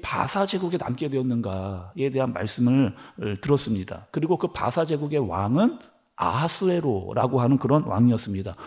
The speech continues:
거대 제국을 다스리고 있었던 그런 왕이었고, 어, 왕후는 와스디라고 하는 그런 왕비였습니다. 그런데 그 와스디라고 하는 왕비가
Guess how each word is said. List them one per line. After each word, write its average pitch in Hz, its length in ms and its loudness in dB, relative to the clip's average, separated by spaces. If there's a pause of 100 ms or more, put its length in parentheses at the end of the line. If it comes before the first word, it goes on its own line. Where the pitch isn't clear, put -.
(380)
거대 180 540 6
제국을 139 480 2
다스리고 127 420 -2
있었던 117 380 -2
그런 110 300 0 (260)
왕이었고, 135 880 2 (560)
어, 101 260 -10
왕후는 165 600 2 (100)
와스디라고 160 800 0
하는 98 380 -2 (200)
그런 131 380 2 (140)
왕비였습니다. 113 720 -4
그런데 170 360 -2
그 165 160 2
와스디라고 131 680 -2
하는 135 180 4 (320)
왕비가 117 800 0